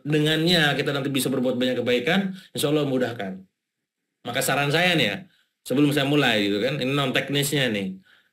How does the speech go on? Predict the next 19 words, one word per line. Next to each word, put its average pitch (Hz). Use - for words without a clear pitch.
Ketika 143
Anda 196
ingin 180
mendalami 147
sesuatu 143
keilmuan, 139
nah 113
ini 131
catat 127
baik-baik, 123
ketika 160
Anda 170
mendalami 143
keilmuan 135
sesuatu, 190
sesuatu 135
keilmuan 131
gitu 120
ya, 185